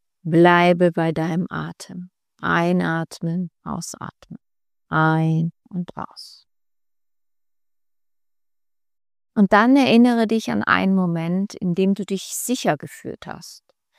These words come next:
Vielleicht warst du draußen in der Natur. Vielleicht war es ein Lächeln. Eine Umarmung. Vielleicht warst du allein, aber bei dir, mit dir.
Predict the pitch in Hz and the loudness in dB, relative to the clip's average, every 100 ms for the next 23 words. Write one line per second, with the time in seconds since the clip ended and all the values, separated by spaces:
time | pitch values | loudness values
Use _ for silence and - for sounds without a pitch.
0 | _ - 226 226 233 226 226 208 196 226 | _ -2 2 2 0 -4 -2 0 2 2
1 | - 254 202 196 190 185 - 240 - _ | 0 -2 -2 0 -2 -4 -8 -8 -8 _
2 | _ _ _ _ _ _ _ _ _ _ | _ _ _ _ _ _ _ _ _ _
3 | _ _ _ _ 285 302 - 277 269 - | _ _ _ _ 2 2 2 2 2 2
4 | 240 233 254 - 165 170 _ _ _ _ | 0 0 -2 -8 -12 -14 _ _ _ _
5 | _ _ _ _ _ _ _ _ _ _ | _ _ _ _ _ _ _ _ _ _
6 | - 165 165 160 - 160 185 208 160 170 | -4 0 0 0 -4 -2 0 0 -2 -10
7 | _ _ _ _ _ _ _ _ _ _ | _ _ _ _ _ _ _ _ _ _
8 | _ _ _ _ _ _ _ - 233 208 | _ _ _ _ _ _ _ 0 4 4
9 | - 196 185 - 190 170 175 226 294 190 | 2 -2 -2 -4 -2 0 2 0 -2 -4
10 | - - _ - 165 170 175 170 165 - | -6 -12 _ -4 -2 0 0 0 0 2
11 | 160 196 233 180 208 208 190 185 214 _ | 4 6 4 2 -2 -2 0 -2 -4 _
12 | - 233 233 | -8 -6 -6